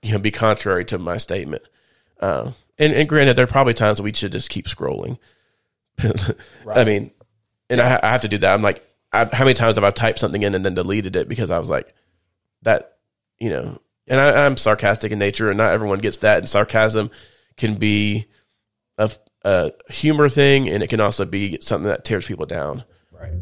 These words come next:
Speaker 1: And, um, you know, I've gotta be very cautious of that when I'm responding to people that,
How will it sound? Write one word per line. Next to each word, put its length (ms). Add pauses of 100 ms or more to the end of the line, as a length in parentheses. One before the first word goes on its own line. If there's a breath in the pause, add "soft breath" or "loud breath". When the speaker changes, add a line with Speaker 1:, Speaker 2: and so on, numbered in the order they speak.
Speaker 1:
And, 340
um, 340 (480)
you 80
know, 100
I've 100
gotta 160
be 100
very 160
cautious 420
of 80
that 200
when 100
I'm 80
responding 380
to 60
people 300
that, 280